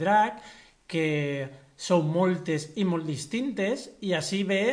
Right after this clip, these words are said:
eh, la pregunta. Hi ha drag més enllà del que podem veure a programes com Drag Race? Hi ha drag més enllà de RuPaul?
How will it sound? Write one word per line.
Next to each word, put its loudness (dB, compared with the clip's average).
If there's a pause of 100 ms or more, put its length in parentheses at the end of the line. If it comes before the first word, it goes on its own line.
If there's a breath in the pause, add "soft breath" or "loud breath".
(160)
eh, 0 (640 loud breath)
la -2
pregunta. -6 (500)
Hi -2
ha -4
drag -4 (400)
més -2
enllà -2
del -2
que -6
podem -2
veure -6 (500 soft breath)
a -6
programes -2
com -8
Drag -8
Race? -2
Hi 2
ha 6
drag -2
més -4
enllà -4
de -6
RuPaul? -8